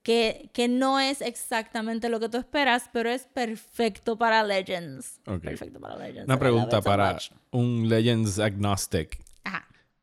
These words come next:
Speaker 2: ¿Yo puedo ver Legends sin ver más nada del Arrowverse?
Speaker 1: Sí, no, porque, digo, sí,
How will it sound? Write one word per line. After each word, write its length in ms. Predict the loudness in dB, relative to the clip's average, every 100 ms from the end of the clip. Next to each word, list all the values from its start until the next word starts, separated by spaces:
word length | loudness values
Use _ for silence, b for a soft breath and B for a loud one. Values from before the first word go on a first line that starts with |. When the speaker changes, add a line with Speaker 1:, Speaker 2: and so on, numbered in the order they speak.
| _ -6
Speaker 2:
¿Yo 180 | 0 4
puedo 180 | 8 8
ver 120 | 8
Legends 360 | 8 8 6
sin 260 | 2 2 4
ver 140 | 4 4
más 200 | 4 4
nada 480 | 4 4 6 4
del 200 | 4 2 2
Arrowverse? 720 | 2 4 2 -2 -8 -10 -20 b b b b b b _ _ _ _ -20 _ _ -18 _
Speaker 1:
Sí, 520 | -14 -4 0 2 2
no, 220 | 4 4
porque, 1160 | 4 2 4 4 6 4 4 4 2 0 -2 -6 _ _
digo, 460 | -14 -2 6 6 4 -8
sí, 320 | 0 2 2